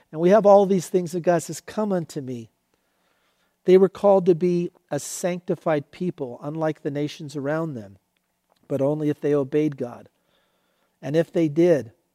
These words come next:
they would truly enjoy the privileges of being, as it says, a holy priesthood, uh, or a royal priesthood, a holy nation, and God's treasured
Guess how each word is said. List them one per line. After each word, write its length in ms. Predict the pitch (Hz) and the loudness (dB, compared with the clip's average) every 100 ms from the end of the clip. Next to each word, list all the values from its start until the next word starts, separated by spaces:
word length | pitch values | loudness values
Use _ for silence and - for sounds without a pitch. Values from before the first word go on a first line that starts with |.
| _ _ _ _ _ _ _ _ - | _ _ _ _ _ _ _ _ -6
they 100 | 139 | -4
would 160 | 131 | -4
truly 440 | - 165 151 147 131 | -4 -4 -2 -2 -4
enjoy 380 | 123 135 135 | -6 -2 -2
the 120 | 135 117 | -2 -6
privileges 720 | - 156 151 143 120 123 120 | -2 0 2 -2 -2 -6 -4
of 160 | 120 | -6
being, 260 | 117 131 131 | -2 -2 -2
as 200 | 127 123 | -4 -6
it 80 | 131 | -10
says, 340 | - 131 123 | -8 -8 -8
a 80 | 123 | -10
holy 460 | - - 156 147 135 | -12 -2 0 0 -4
priesthood, 600 | - 139 135 - 113 117 _ _ _ _ _ _ _ _ _ _ - - | -6 -6 -6 -12 -16 -18 _ _ _ _ _ _ _ _ _ _ -20 -16
uh, 140 | 147 143 | -14 -2
or 220 | 151 139 | 2 2
a 120 | 139 | 2
royal 380 | 143 151 151 143 | 4 6 6 4
priesthood, 480 | - 156 147 - 120 | 0 -2 -2 -8 -10
a 80 | 117 | -10
holy 460 | - 151 135 127 | -8 -4 -2 -4
nation, 400 | 127 139 135 131 | -4 -6 -6 -10
and 120 | 117 | -12
God's 440 | 117 131 127 123 - | -6 -4 -4 -6 -18
treasured 560 | - - 131 127 127 | -14 -6 -6 -6 -12